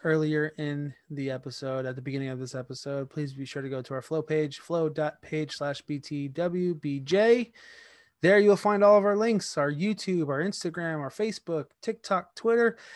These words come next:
And yes, we now have new merch associated with us. It is, uh, located on redbubble dot com. If you go to Flow page, you will find it there, and it will take you straight over there. And it's not just shirts.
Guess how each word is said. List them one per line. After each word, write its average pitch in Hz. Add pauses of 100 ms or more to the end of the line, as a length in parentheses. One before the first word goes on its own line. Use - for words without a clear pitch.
(220)
And 190
yes, 156
we 143
now 156
have 147
new 143
merch 143
associated 143
with 135 (280)
us. - (640)
It 156
is, 143
uh, 143
located 156
on 147 (140)
redbubble 147
dot 143
com. 190
If 190
you 135
go 135
to 139
Flow 143
page, 175
you 139
will 139
find 156
it 156
there, 196
and 170
it 151
will 147
take 156
you 160
straight 180
over 208
there. 131
And 165
it's 156
not 226
just 240
shirts. -